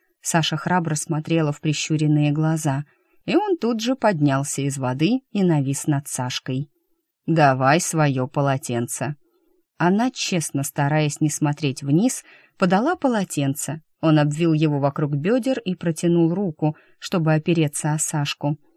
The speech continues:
Сама Сашка так и не поняла, как они оказались у стены. То ли его нога соскользнула, и они проехались по кафелю, то ли он сделал вид, что поскользнулся,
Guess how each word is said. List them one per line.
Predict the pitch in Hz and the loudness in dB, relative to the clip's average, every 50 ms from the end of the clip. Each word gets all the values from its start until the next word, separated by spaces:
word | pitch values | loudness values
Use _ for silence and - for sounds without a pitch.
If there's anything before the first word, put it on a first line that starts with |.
| _ _ _ _ _ _ - | _ _ _ _ _ _ -10
Сама | - - 214 233 302 370 339 | -2 0 4 4 4 4 2
Сашка | - - 247 247 - - - 220 | 0 -2 -2 -2 -2 -4 -6 -8
так | - - 220 - - | -6 -6 -8 -6 -2
и | 220 | -2
не | 220 220 | -2 -2
поняла, | 202 - 233 226 233 240 240 233 214 156 - | -2 -2 -2 0 0 0 0 0 0 0 0
как | - - 170 175 170 - | 0 -2 -4 -2 -2 0
они | 160 151 156 180 208 | 2 4 4 4 2
оказались | 175 151 - 147 143 139 156 160 190 147 - - - | 0 0 0 -2 -2 0 0 0 0 -2 -4 -4 -8
у | 147 | -8
стены. | - - - 151 143 143 156 170 165 - - - _ _ _ _ _ _ | -8 -4 0 2 6 6 6 6 6 2 -4 -20 _ _ _ _ _ _
То | - 214 | 0 2
ли | 214 190 160 | 4 6 6
его | 165 160 175 | 6 6 6
нога | 165 170 165 160 151 143 147 156 | 6 6 6 4 4 2 0 0
соскользнула, | 170 - - 156 - - 151 151 151 151 147 151 151 156 165 160 151 151 151 180 - - | -2 -2 -6 -8 -6 -4 -2 -2 -2 0 2 2 4 4 6 4 4 2 0 -2 -2 2
и | 156 165 | 4 4
они | 156 151 151 160 165 | 6 6 4 4 2
проехались | - 147 135 135 135 139 - - 143 139 143 - - | 2 0 0 0 0 -2 -2 -2 -2 -2 -2 -4 -6
по | - 139 123 | -6 -8 -6
кафелю, | - - 143 147 151 - - 156 151 151 165 - _ _ _ _ _ _ - | -4 -2 -2 -2 -2 0 0 0 2 0 0 -4 _ _ _ _ _ _ -2
то | - 254 | 2 2
ли | 247 240 247 - - | 4 4 2 2 2
он | - 269 285 285 269 | 2 4 6 6 4
сделал | 247 214 214 240 254 254 262 269 262 240 | 4 2 0 2 2 2 2 2 0 0
вид, | 214 202 196 190 - - | 0 0 0 -2 -2 -4
что | - - - 190 | -6 -4 -4 -6
поскользнулся, | - - 180 - - 175 170 180 165 156 156 156 156 156 160 156 - - 165 156 160 | -4 -4 -4 -2 0 0 0 0 0 2 4 4 4 4 4 2 0 -2 -2 -2 -2